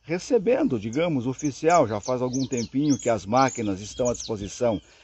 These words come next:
dos associados, são em torno de doze famílias, onde temos uma ensiladeira dupla e um carreto, sete toneladas. Meu caro prefeito Ronaldo, hein, contextualiza esse momento,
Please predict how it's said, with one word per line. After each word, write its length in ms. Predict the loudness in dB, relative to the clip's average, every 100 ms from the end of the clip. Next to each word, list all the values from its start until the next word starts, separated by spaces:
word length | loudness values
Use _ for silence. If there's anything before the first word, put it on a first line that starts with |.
| _ -4
dos 280 | 2 4 4
associados, 920 | 2 -2 -2 4 6 6 4 0 -2
são 320 | 2 2 2
em 100 | -2
torno 380 | -2 2 2 2
de 120 | 0
doze 400 | 0 4 4 4
famílias, 800 | -2 -4 -2 -2 0 4 4 4 -8 -20 -6
onde 280 | 0 2 2
temos 400 | 2 2 4 4
uma 220 | 4 6
ensiladeira 920 | 4 2 -2 4 4 4 2 4 4 4
dupla 720 | 0 2 4 4 4 4 4 -4 _ -8
e 300 | -4 0 0
um 220 | 0 -2
carreto, 720 | -2 -2 2 4 2 0 -12
sete 500 | -14 0 0 2 -6
toneladas. 840 | -2 2 4 6 6 4 0 -2
Meu 160 | -2 -2
caro 640 | 2 4 4 4 4 2 0 _ _ _ _ _ _
prefeito 420 | -4 -2 -2 -2
Ronaldo, 460 | 2 6 6 6 4
hein, 80 | 2
contextualiza 720 | 2 0 -2 0 0 0 -4
esse 160 | -4 0
momento, 640 | 0 2 0 0 0 0